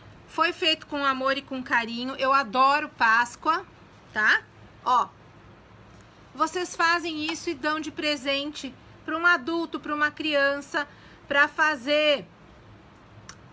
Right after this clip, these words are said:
pra colocar uma caixa de bombom, tem que fazer maior, né?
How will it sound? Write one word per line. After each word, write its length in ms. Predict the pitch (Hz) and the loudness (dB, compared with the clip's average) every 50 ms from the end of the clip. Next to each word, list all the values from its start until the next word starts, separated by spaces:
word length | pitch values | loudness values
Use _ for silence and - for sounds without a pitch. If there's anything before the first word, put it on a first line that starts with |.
| - - - - | -20 -20 -8 -2
pra 600 | 277 269 262 262 262 262 262 262 254 247 247 247 247 | 2 4 4 4 4 4 4 4 2 2 0 0 -2
colocar 340 | 277 269 277 269 - 285 277 | 0 0 0 0 0 0 0
uma 120 | 285 294 | 0 -2
caixa 320 | 285 - 320 269 269 - 262 | -2 -2 -4 -4 -4 -6 -8
de 100 | 233 247 | -8 -4
bombom, 580 | 233 262 254 247 226 220 226 247 262 262 202 165 - - - - - - - - - - - - - - - - - - - - - - - - | -4 -4 -4 -4 -4 -2 -2 -2 -2 -2 -6 -8 -14 -20 -20 -20 -20 -20 -20 -20 -20 -20 -20 -20 -20 -20 -20 -20 -20 -20 -20 -20 -20 -20 -10 -6
tem 180 | 247 247 254 254 | -6 -4 -4 -6
que 160 | - 277 269 | -8 -10 -6
fazer 380 | - 285 277 269 220 262 262 | -2 0 0 0 0 -2 -4
maior, 560 | 254 254 269 302 349 349 302 269 247 214 190 - - - - - - - - - - - - - - | 0 2 2 2 2 2 0 0 0 0 -2 -4 -10 -18 -20 -20 -20 -20 -20 -20 -20 -20 -20 -16 -12
né? 420 | 190 185 190 202 226 262 311 359 | -10 -8 -6 -4 -4 -4 -4 -6